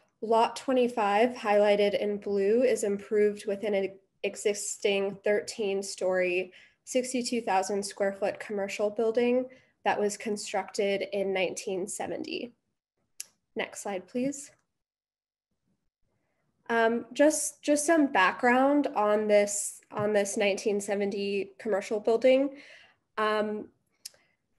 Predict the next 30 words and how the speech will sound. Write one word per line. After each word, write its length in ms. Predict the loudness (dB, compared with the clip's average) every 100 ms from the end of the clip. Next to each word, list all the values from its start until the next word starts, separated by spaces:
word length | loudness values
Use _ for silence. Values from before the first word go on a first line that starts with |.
| _ _ _ _ 4
eleven 480 | 6 6 6 6 6
ninety-nine 580 | 6 4 4 4 4
S 240 | 2 -2 0
E 80 | 2
I 100 | 2
U, 300 | 0 -2 -2
the 100 | -2
healthcare 640 | -4 -6 -8 -2 -2 0
union, 380 | 0 0 2 2
was 160 | 0
located 640 | 0 -2 0 0 4 4
here 500 | 2 0 2 2 2 -2
on 360 | -4 -2 -4 -2
lot 220 | -4 -4
twenty-five. 720 | -4 -2 -2 -2 0 2 0 -6 _ _ _ 4
They 160 | 6
will 180 | 8 8
remain 500 | 4 4 4 2 2
the 80 | -2
fee 440 | -4 -8 -6 -4
owner 460 | -2 -2 0 0 0
of 160 | -2 -2
lots 480 | 0 0 -2 -8
twenty-five 640 | -6 -4 -2 -2 0 0 0
and 140 | -2
forty-one, 800 | -2 -4 -4 -4 -4 -2 -2 -4
with 160 | -6
the 120 | -6 -6
applicant 580 | -8 -10 -8 -6 -6
Taconic 580 | -10 -18 -12 -6 -4 -4